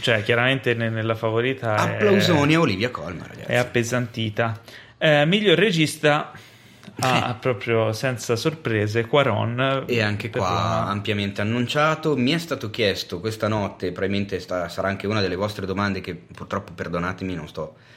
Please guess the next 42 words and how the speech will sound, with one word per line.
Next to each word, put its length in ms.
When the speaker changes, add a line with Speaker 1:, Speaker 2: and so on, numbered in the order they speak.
Speaker 2:
più 100
leggendo, 260
ma 80
sono 180
veramente 340
tantissime, 540
quindi 180
andare 220
avanti 240
e 20
indietro 460
faccio 240
veramente 280
fatica. 420
Eh, 500
miglior 280
Cuarón, 640
miglior 320
regista 400
Cuarón, 340
se 120
lo 80
meritava, 480
non 120
se 140
lo 80
meritava, 560
eccetera, 280
eccetera. 360
A 20
parte 200
il 60
fatto 160
che 80
era 260
ultra 340
annunciato, 640
aveva 180
già 100
vinto 300
tutto 240
quanto, 520